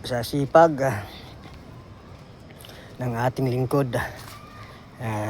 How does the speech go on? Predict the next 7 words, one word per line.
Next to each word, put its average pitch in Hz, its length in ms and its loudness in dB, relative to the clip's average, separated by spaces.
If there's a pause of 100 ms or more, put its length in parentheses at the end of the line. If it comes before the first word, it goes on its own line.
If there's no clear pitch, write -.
si - 160 -2
Leonardo 127 720 4
Vlogs, 127 480 4 (1120)
Leonardo 113 480 -2
Buisa. 123 480 -2 (1800)
Ayan. - 240 -14 (3250)
Hmm. 98 240 -8